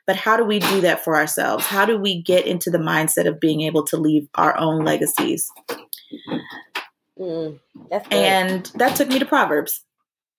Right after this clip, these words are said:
Speaker 1: And when it took me to Proverbs, it's because I'm sure, as most people know, Proverbs is just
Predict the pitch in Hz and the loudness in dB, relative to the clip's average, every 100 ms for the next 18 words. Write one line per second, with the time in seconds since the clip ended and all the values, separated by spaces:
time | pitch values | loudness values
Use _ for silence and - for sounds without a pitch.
0 | _ _ _ _ _ _ _ - 180 190 | _ _ _ _ _ _ _ -6 -2 0
1 | 214 277 233 240 247 202 175 156 156 151 | 0 -2 -2 -2 0 0 2 4 2 0
2 | - 185 180 - 185 190 165 165 160 - | 0 0 0 -2 -4 0 4 4 2 0
3 | - 175 - 170 165 170 160 180 165 165 | 0 -2 0 0 2 0 -4 -4 -2 -2
4 | 156 160 156 156 - 190 185 180 170 160 | -2 -2 -2 -4 -6 -2 0 2 4 4
5 | 156 - 170 165 - 175 170 - | 2 -2 -2 -2 0 -2 -2 -14